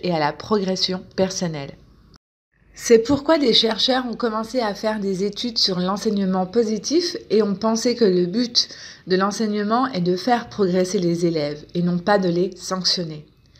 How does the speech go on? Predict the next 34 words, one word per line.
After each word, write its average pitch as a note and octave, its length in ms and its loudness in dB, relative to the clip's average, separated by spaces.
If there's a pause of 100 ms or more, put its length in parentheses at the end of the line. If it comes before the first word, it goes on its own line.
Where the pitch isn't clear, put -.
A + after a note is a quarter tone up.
(460)
Il G#3+ 100 2
est A3 100 10
bien B3 260 2
connu B3 320 2
que B3+ 80 0
l'on G3 180 -2
apprend F3+ 400 -2
mieux G#3 380 0
dans F#3 200 -2
un E3+ 120 -2
climat F3 460 -4
sain A3+ 400 -6 (180)
et F3+ 100 -6
détendu. F3 720 -6 (640)
La A3 140 6
semaine C4+ 320 2
dernière, B3+ 400 0
j'ai A#3 180 -2
vu A3 160 -2
un A#3 100 0
reportage G#3+ 720 0
sur G3+ 260 -2
T G#3+ 160 0
V G3+ 140 2
cinq G3+ 280 -6
Monde A#3 420 -2
où G#3+ 100 0
ils F#3+ 180 2
expliquaient A#3 640 2
que G3+ 340 4
si - 220 -4
nous B3 120 0
nous A#3 160 2
sentons A#3 600 0